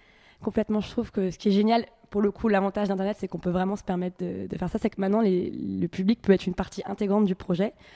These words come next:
Et surtout pour un projet comme le mien, qui, que, que je voulais vachement axer sur, euh, le partage, justement,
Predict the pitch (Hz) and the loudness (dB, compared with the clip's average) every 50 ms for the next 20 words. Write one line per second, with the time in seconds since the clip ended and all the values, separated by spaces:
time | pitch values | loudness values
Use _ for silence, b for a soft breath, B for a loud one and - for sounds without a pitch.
0 | B B B B B B - 185 - - 208 - 254 233 - - 202 202 190 - | B B B B B B -6 -6 -4 -4 -2 -2 -2 -2 0 0 0 0 0 2
1 | - 214 208 202 220 220 214 - - 190 190 190 190 196 202 208 208 - - 185 | 4 6 8 8 8 6 6 6 4 6 6 8 6 6 6 4 2 0 -2 -4
2 | 170 165 165 - 175 170 165 165 160 165 - 202 196 190 180 208 202 202 196 202 | -6 -6 -6 -8 -6 -6 -6 -6 -8 -4 0 2 2 2 2 2 2 4 4 4
3 | 196 - 220 208 202 202 196 175 196 214 190 - - 208 185 185 175 175 175 175 | 2 2 0 2 4 4 4 4 2 0 0 0 -2 0 2 2 2 2 0 -2
4 | 175 180 - 196 180 - - 220 226 226 190 170 175 - - 185 180 196 233 | -4 -2 -2 -2 -4 -2 -2 0 2 2 2 0 -2 -6 -6 -4 -4 -4 -6